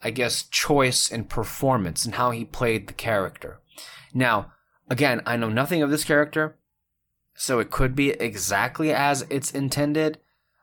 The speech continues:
but a lot of the times it felt as if, like, uh, Majors was, like, going for something really out there, and at times it worked, and at times I, I kind of was distracted. Maybe I just need to get used to it. Maybe when I watch it again,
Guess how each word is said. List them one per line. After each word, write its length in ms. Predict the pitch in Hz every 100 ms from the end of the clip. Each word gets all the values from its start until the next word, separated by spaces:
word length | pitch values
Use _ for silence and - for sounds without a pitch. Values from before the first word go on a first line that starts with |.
| _
but 320 | - 120 - _ -
a 120 | 110
lot 280 | 113 131 170
of 60 | 151
the 80 |
times 420 | 147 143 135 127 123
it 100 | -
felt 240 | 131 110
as 180 | 123 113
if, 160 | 110
like, 320 | 120 110 - -
uh, 280 | 107 104
Majors 560 | 104 120 127 127 123 117
was, 140 | 110
like, 180 | 113 95
going 340 | 104 117 120 113
for 160 | 127
something 640 | - 113 110 113 104 101 - _ _ _ _
really 1080 | 107 104 107 127 131 131 120 117 113 107 - -
out 360 | 110 127 -
there, 520 | 117 101 101 98 98 -
and 360 | 113 107 101 -
at 220 | 101 -
times 520 | - 165 165 180 185 175
it 140 | 156
worked, 400 | 151 175 170 -
and 140 | 139 123
at 140 | 120
times 420 | 131 139 139 131
I, 220 | 123 120 -
I 80 |
kind 240 | 117 127 123
of 80 | 117
was 180 | 107
distracted. 640 | - 104 - 113 107 110 110
Maybe 300 | 139 190 135
I 140 | 147
just 120 | 139
need 80 | 131
to 60 | 110
get 140 | 85
used 220 | 101 98
to 60 | 101
it. 120 | 90
Maybe 160 | 117 139
when 160 | 131
I 20 | 120
watch 280 | 117 120 117
it 40 |
again, 320 | 113 110 104